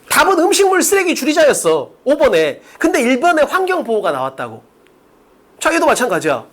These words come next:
잘 봐봐. 내가 옳다라는 걸 증명하는 게 아니고 배우는 거야. 이렇게,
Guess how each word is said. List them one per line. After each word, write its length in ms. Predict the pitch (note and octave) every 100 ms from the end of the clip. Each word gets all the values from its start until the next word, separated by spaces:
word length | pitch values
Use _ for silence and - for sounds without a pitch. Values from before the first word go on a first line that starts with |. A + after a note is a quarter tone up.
| _ _ _ -
잘 160 | D#4
봐봐. 360 | C#4+ C#4+ D#4+ - - _
내가 260 | A3 D#4+ F4+
옳다라는 420 | D4 - F#4 F4
걸 100 | D#4
증명하는 560 | - E4 F4+ E4 E4 D#4+
게 80 |
아니고 340 | C#4+ A#3+ C#4+ C4+
배우는 360 | G#3 D4+ E4
거야. 220 | B3 F#3 F3+
이렇게, 400 | C#3 A3 -